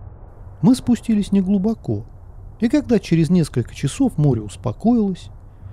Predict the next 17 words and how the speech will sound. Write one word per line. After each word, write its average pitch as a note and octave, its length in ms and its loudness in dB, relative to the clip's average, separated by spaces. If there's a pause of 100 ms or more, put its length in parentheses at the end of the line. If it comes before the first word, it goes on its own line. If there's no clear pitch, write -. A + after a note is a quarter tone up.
(180)
мы C4+ 140 8
решили A#3 320 4
снова G3 280 0
всплыть. B2 500 -6 (920)
Однако A3 520 2 (160)
здесь C#3 300 0
возникла C3+ 480 2
новая F#3+ 320 4
неприятность. F3+ 880 0 (220)
Лодка A#3 400 4
отказалась G3 500 2
всплывать, G3 680 2 (280)
несмотря D#3 460 2
на D3+ 140 4
все - 200 -2
усилия C#3 460 0
механиков. A#2+ 800 0